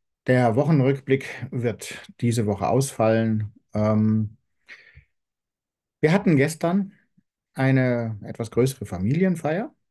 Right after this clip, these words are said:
und da kam im Nachhinein die Frage auf,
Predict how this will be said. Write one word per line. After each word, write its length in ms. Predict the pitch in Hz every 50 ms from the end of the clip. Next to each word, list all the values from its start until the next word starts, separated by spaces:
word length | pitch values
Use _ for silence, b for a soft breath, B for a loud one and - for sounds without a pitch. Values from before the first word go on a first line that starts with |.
| _ _ _ _ _ _ _ _ _ _ _ _ _ _ _ _ _ _ _ _ _ _ _ _ _ _ _ _ _ _
und 840 | - 151 143 147 143 143 143 143 139 135 - - - - - - _ _ _ _ _ _ _ _ _ _ _ _ _ -
da 120 | 143 120
kam 240 | 110 - 131 156 196
im 120 | 180 127
Nachhinein 500 | 110 95 120 131 131 135 127 120 120 120
die 100 | 113 107
Frage 520 | 95 - 95 90 95 110 127 131 135 101 -
auf, 380 | 117 120 120 117 - - -